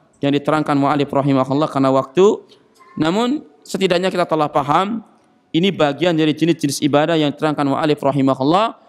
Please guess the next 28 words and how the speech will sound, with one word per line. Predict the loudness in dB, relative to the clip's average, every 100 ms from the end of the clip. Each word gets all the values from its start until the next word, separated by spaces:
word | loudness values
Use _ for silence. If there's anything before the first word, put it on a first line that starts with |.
| _
sebagai | -4 0 0 0
jawaban | 2 0 0 -6
kepada | -4 -4 -2
penanya | -2 0 2 2 0 -2 -4
bahawa | -2 0 2 0 0
ibadah | -4 -2 0 -2
itu | -4
jenisnya | -2 -2 -2 -2
banyak, | 0 2 2 0 -6 _ _ _ _ 2
tidak | 2 2
satu | 0 0
bentuk. | -2 2 0 0 -6 _ _ _ -2
Dan | -2 -2
ini | -2 -2
merupakan, | 0 0 0 -2 0 0 2 0 -2 -6 -10 _ _ _ _ _ -4
eh, | 0 2 4 2 -2 -6
kekomplekan | -4 0 -2 0 -6 -4 -2 -2
syariat | 0 0 0
Allah | 0 -2 0
Subhanahu | 0 2 2 4 4
wa | 2
taala, | 0 -2 -2 -4
keutamaan | -2 -2 0 0 0 -2 -4
syariat | -4 -6 -6
Islam | -4 -2 0
dibanding | 0 0 0
syariat | -2 -2
selainnya. | 2 2 2